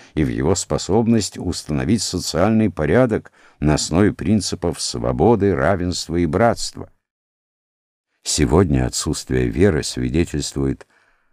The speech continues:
о глубокой растерянности и отчаянии. Когда-то скептицизм и рационализм были прогрессивной силой в деле развития мышления. Теперь они стали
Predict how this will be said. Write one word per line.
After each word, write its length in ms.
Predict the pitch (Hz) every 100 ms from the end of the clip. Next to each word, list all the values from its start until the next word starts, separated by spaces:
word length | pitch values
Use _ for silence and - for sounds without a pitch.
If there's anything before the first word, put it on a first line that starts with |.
| _ -
о 120 | 73
глубокой 680 | 71 78 69 87 - 76 71
растерянности 1080 | 71 - - 98 110 120 113 107 - -
и 120 | 92 95
отчаянии. 1000 | 90 - - 85 76 55 50 50 50 - _ _ _ _ _ _ _ _ _ _ -
Когда-то 640 | 113 98 95 175 120 90
скептицизм 1200 | - - 117 - - 117 95 - 147 82 82 90
и 80 | 90
рационализм 1160 | 80 85 - 90 82 87 98 147 135 98 78
были 280 | 64 139 143
прогрессивной 1040 | 107 107 117 92 107 - 117 127 123 127
силой 540 | 104 - 135 123 78 60
в 120 | 57
деле 360 | 64 92 78 73
развития 640 | 73 67 76 78 - 73
мышления. 800 | 80 73 - 65 69 50 50 - _ _ _ _ _ - - -
Теперь 400 | - 90 98 110
они 160 | 90 71
стали 500 | - - 60 57